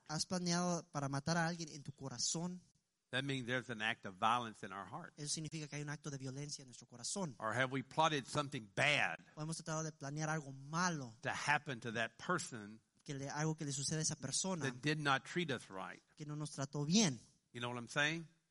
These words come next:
Speaker 1: ¿Saben lo que digo?
Speaker 2: That's that Esau spirit
Speaker 1: Es el espíritu de Esaú,
Speaker 2: that God hates.
Speaker 1: eh, que el espíritu que Dios odia.
Speaker 2: And he will not bless it.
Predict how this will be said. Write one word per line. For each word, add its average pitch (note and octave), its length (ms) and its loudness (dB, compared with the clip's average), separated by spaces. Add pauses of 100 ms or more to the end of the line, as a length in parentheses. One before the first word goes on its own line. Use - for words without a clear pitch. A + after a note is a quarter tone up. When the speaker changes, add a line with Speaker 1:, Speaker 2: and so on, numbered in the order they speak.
Speaker 1:
¿Saben C#3+ 220 -2
lo C#3+ 80 0
que D3 100 0
digo? D#3 300 4 (220)
Speaker 2:
That's C3+ 320 2
that C3 200 0 (100)
Esau C#3 440 4
spirit - 460 2 (100)
Speaker 1:
Es D3+ 160 0
el D#3+ 60 2
espíritu D3+ 360 0
de C#3 100 0
Esaú, C#3 460 4 (840)
Speaker 2:
that B2+ 180 -4
God B2 260 6
hates. - 560 -8 (140)
Speaker 1:
eh, C3+ 220 -10
que C#3+ 100 -10
el C3 80 -6
espíritu C#3+ 280 -2
que C#3+ 80 -2
Dios C3 300 0
odia. D#3 360 2
Speaker 2:
And B2+ 180 2
he C3+ 100 2
will B2 220 -2
not G#2+ 200 0
bless C3 320 2
it. - 140 -4